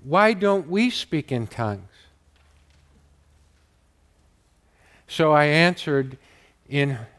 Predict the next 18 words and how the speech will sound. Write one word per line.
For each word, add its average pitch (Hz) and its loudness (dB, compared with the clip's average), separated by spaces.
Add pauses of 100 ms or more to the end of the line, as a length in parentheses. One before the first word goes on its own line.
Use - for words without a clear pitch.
(120)
the 143 -2
email, 123 0 (3000)
but 165 0
I 151 -2
think 185 -2
that's 156 -4
a 147 -4
question 151 -4
that 143 0 (840)
we 147 0
all 185 4
have. 104 -6 (1700)
Why 196 2
don't 240 -2
we 240 2
speak 147 -8
in 117 -6
tongues? 104 -10